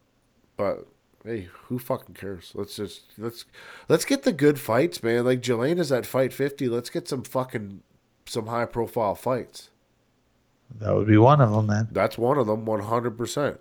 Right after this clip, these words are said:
Speaker 1: I'd like to see Erin Tohill come back too. That'd be awesome.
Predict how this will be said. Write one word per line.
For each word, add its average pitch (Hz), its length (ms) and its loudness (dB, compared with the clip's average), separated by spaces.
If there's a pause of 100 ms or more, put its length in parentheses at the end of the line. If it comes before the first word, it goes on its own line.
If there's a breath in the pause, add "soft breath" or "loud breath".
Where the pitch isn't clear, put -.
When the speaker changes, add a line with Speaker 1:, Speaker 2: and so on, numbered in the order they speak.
Speaker 1:
I'd 139 160 2
like 175 200 6
to - 60 -6
see 113 220 -2
Erin 110 240 0
Tohill 104 420 -2
come 85 200 -6
back 78 300 -8
too. 101 160 -4
That'd 87 180 -4
be 82 120 -4
awesome. 76 400 -8